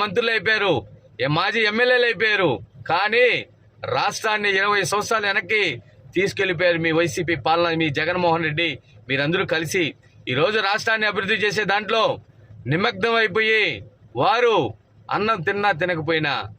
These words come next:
కష్టపడి రాష్ట్రానికి కంపెనీలు తీసుకొస్తున్నారు. ఈరోజు యువతకి ఉద్యోగాలు కావాలంటే మనం కష్టపడాలని చెప్పేసి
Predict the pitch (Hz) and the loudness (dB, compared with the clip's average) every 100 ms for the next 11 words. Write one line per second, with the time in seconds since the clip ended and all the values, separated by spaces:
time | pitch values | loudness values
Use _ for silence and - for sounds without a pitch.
0 | _ - - - - 233 220 208 190 117 | _ -20 -6 -4 -2 -2 0 2 2 0
1 | 123 170 - 196 180 151 165 208 196 151 | -2 -2 0 0 0 -2 -2 -2 0 -2
2 | 139 135 - 123 104 90 - - - _ | -2 -4 -2 -4 -4 -6 -14 -20 -20 _
3 | - 165 214 233 233 208 214 240 214 233 | -2 2 2 4 4 4 2 2 2 2
4 | 196 127 - - - 143 170 214 214 180 | 2 -2 -8 -14 -6 -2 0 0 0 0
5 | 180 180 180 175 175 170 160 143 160 - | 2 2 2 2 0 0 -2 -2 -4 -4
6 | 156 156 175 190 175 165 165 151 160 | -2 0 2 2 2 2 0 0 -2